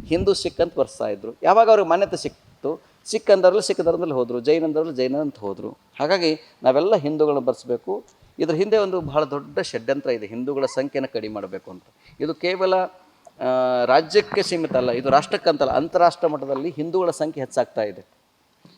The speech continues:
ಇಡೀ ಜಗತ್ತಿನಲ್ಲಿ ಎಲ್ಲರೂ ಹಿಂದೂ, ಹಿಂದೂ ಅಂತ ಹಿಂದೂ ವಿಚಾರಧಾರೆಗಳಿಗೆ ಮೊರೆ ಹೋಗ್ತಾ ಇದ್ದಾವೆ. ಇಲ್ಲಿರುವಂತಹ ವೈವಿಧ್ಯತೆ,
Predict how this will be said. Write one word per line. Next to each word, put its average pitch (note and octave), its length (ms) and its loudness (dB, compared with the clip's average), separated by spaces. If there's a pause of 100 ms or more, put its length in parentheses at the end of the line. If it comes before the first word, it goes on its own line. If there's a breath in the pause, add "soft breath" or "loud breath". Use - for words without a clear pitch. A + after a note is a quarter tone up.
ಇಡೀ D#3+ 180 -2
ಜಗತ್ತಿನಲ್ಲಿ D3+ 760 0
ಎಲ್ಲರೂ E3+ 420 2
ಹಿಂದೂ, D#3+ 300 -4
ಹಿಂದೂ D3 360 -4
ಅಂತ D3+ 140 -6 (420 soft breath)
ಹಿಂದೂ E3+ 220 -2
ವಿಚಾರಧಾರೆಗಳಿಗೆ D3 800 2
ಮೊರೆ C3 180 0
ಹೋಗ್ತಾ A#2+ 340 -4
ಇದ್ದಾವೆ. G2+ 240 -6 (300 soft breath)
ಇಲ್ಲಿರುವಂತಹ E3 840 2
ವೈವಿಧ್ಯತೆ, C3 680 -2